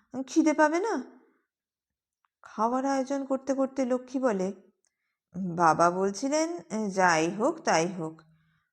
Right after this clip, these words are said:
আমার এই ছেলেটাই ভালো, সংসারে ঠিকমতো টাকা দেয়, নিজের আর বউয়ের বাবুগিরিতে সব উড়িয়ে দেয় না।" বারান্দায় কেউ নেই, আশেপাশে কেউ নেই।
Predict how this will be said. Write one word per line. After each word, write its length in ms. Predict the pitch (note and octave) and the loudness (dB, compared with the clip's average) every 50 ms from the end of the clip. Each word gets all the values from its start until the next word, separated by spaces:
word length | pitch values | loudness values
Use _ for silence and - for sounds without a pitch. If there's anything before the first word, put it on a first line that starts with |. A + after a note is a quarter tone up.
| _ | _
আমার 420 | - - E3 D#3+ D#3+ E3+ - D#4+ D#4 | -6 -4 -4 -2 -2 0 0 2 4
এই 200 | G3 E3 D#3 D#3 | 4 4 4 2
ছেলেটাই 540 | - - E3 D#3+ E3 D#3+ E3 F#3+ A#3+ C#4+ | 0 -2 -2 0 0 0 0 0 2 2
ভালো, 340 | C#4+ G#3+ G#3+ C#3+ C3+ D3 D3+ D3+ - _ _ _ _ _ _ _ _ _ _ _ _ | 0 0 -2 -2 -2 -2 -6 -8 -12 _ _ _ _ _ _ _ _ _ _ _ _
সংসারে 580 | - - F3 D3+ D#3 D3+ D3+ - E3 E3 E3+ E3+ | -12 -6 -4 -4 -4 -4 -4 -4 -2 -2 -2 -2
ঠিকমতো 480 | E3+ - F#3 - - F3 E3+ F3 F#3+ F#3 | -2 -6 -8 -6 -4 -6 -6 -4 -4 -2
টাকা 360 | - F#3 D#3+ D3+ - E3 E3 | 2 2 2 2 4 2 2
দেয়, 340 | F3 F#3 F#3 F#3+ F#3 F#3 F#3 - - - _ _ _ _ - | 4 4 4 4 4 2 0 -4 -12 -20 _ _ _ _ -10
নিজের 440 | E3+ D#3+ D#3+ D#3 D#3+ F3 F3 F3 F3+ | -8 -6 -6 -6 -4 0 0 0 2
আর 140 | F#3+ G3 G3 | 2 0 0
বউয়ের 420 | F3+ F3 E3+ F3 F3+ F#3 G3+ G3 | 0 0 0 2 2 2 0 2
বাবুগিরিতে 680 | F#3 F3 D#3 D#3 E3 F3 F3+ G3+ G#3 G#3+ A3+ A3 B3+ B3 | 4 4 4 4 2 -2 -4 -4 -4 -4 -4 -2 -4 -4
সব 220 | B3 B3+ A#3 G3+ | -2 -2 -4 -2
উড়িয়ে 400 | F3+ D#3+ D#3 D#3 D#3+ F3+ G3+ G#3+ | -2 -4 -2 -2 0 0 0 0
দেয় 260 | G#3+ A#3 A3+ A3+ A3+ | 0 0 0 0 -2
না।" 520 | A3+ A3+ A3+ A3 G#3+ G#3+ G#3+ - - _ _ _ _ _ _ _ _ _ _ _ _ _ _ _ _ _ _ _ _ _ _ _ _ _ _ _ _ _ _ _ _ _ _ _ - | 0 0 0 0 0 -2 -4 -10 -18 _ _ _ _ _ _ _ _ _ _ _ _ _ _ _ _ _ _ _ _ _ _ _ _ _ _ _ _ _ _ _ _ _ _ _ -14
বারান্দায় 680 | E3 E3 E3 E3 E3+ F3+ G3 G#3 G#3+ G#3+ A3+ A3+ A3 A3 A3 A3 | -12 -10 -8 -6 -6 -4 -4 -4 -2 0 0 0 0 0 -4 -6
কেউ 280 | - E3 D#3+ E3 E3+ | -2 -2 0 0 -2
নেই, 460 | D#3+ D#3 D#3 D#3 D#3+ D#3+ - - - - - - _ _ _ _ _ _ _ _ - | -4 -6 -8 -10 -12 -12 -14 -18 -20 -20 -20 -20 _ _ _ _ _ _ _ _ -2
আশেপাশে 580 | - G3 G#3 - - C4 D4+ D4 D4 - D4 | -2 -2 -2 -2 -6 -2 -2 -2 -2 -2 -6
কেউ 260 | - - G3 F3 E3+ E3 | -6 -2 -2 -2 -2 -2
নেই। 300 | D#3+ D#3 D#3 D#3+ - | -4 -6 -8 -10 -12